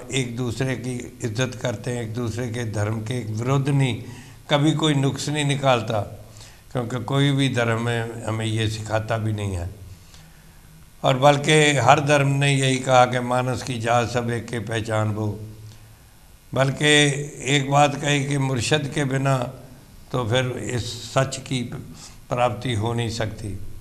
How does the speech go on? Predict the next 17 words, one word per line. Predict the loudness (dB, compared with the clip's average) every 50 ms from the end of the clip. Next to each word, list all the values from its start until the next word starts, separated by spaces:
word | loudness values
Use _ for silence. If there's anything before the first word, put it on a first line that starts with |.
| -14 -12 -12 -12 -12 -12 -6 -2
और | 0 4 6
ऐसे | 8 8 8 6 4 4
सज्जन | 4 4 2 2 2 0 0 2
जो | 0 0
मुझे | 0 0 0 0 0 0
मिले | 0 0 0 0 2
हैं, | 2 4 2 2 0 -4 -10 -14 -18 -20 -16 -8 -4
मैं | 0 2 4 6
आप | 6 6 4
दोनों | 4 2 4 4 4 4 4 2
के | 0
लिए | 0 0 0 2 0 0
एक | 0 -2 -2 -2 0 0 0 -2 -4 -6 -10 -12 -14 -14 -16 -16 -18 -20 -20 -20 -14 -4
शेर | 2 4 6 6 6 4
कहना | 4 4 4 4 4 4
चाहता | 4 4 2 2 2 2 2
हूँ। | 2 2 2 0 -2 -4 -6